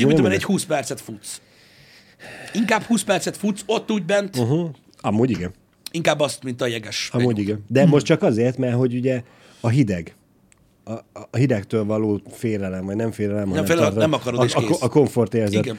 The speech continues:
Speaker 2: Mert hogy reggel elmegyek futni ki az utcára, ugyanúgy kapom a hideget, ugyanúgy
Speaker 1: Mhm.
Speaker 2: leülök, akkor meg már miért ne ülnék be rövidebb időre. De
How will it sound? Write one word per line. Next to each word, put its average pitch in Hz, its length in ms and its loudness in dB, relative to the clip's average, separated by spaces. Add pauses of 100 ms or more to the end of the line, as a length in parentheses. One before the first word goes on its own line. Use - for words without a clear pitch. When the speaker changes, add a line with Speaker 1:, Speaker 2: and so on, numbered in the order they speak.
(120)
Speaker 2:
Mert 110 140 2
hogy 113 200 4
reggel 135 360 2
elmegyek 113 300 2
futni 110 360 2
ki 139 180 2
az 110 100 4
utcára, 127 420 2
ugyanúgy 127 320 4
kapom 98 300 -6
a 90 40 -4
hideget, 92 500 -4
ugyanúgy 117 260 2
Speaker 1:
Mhm. 98 80 2
Speaker 2:
leülök, 110 560 0
akkor 117 300 0
meg 120 140 4
már 120 240 2
miért 113 220 2
ne 101 280 0
ülnék 104 360 0
be 101 200 -2
rövidebb 98 380 -2
időre. 110 340 -2 (360)
De 147 280 -2